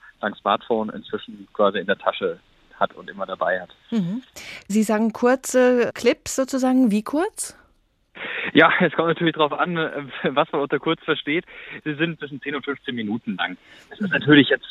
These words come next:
Speaker 1: deutlich länger als ein Radiobeitrag zum Beispiel, aber kürzer als eine Dokumentation, die im Fernsehen
Speaker 2: Und
Speaker 1: läuft.
Speaker 2: deutlich kürzer als eine Schulstunde.
Speaker 1: <laughs> Ja, das sowieso.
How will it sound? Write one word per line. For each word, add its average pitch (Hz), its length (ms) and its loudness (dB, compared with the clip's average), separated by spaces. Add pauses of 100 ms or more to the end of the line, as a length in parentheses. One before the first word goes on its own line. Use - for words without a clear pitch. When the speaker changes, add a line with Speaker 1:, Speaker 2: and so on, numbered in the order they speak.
Speaker 1:
deutlich 127 380 2
länger 127 320 4
als 117 260 -2
ein 110 160 -10
Radiobeitrag 120 720 2
zum 117 140 -10
Beispiel, 139 580 0
aber 151 500 -2 (180)
kürzer 156 460 -6
als 127 160 -6
eine 127 120 -6
Dokumentation, 107 840 -8
die 92 100 -18
im - 40 -20 (100)
Fernsehen 180 300 -6
Speaker 2:
Und 170 60 -4
Speaker 1:
läuft. - 340 -10
Speaker 2:
deutlich 190 360 2
kürzer 196 300 4
als - 140 2
eine 202 200 4
Schulstunde. 185 760 4 (160)
Speaker 1:
<laughs> - 160 -2
Ja, 240 380 2
das 147 160 0
sowieso. 123 520 2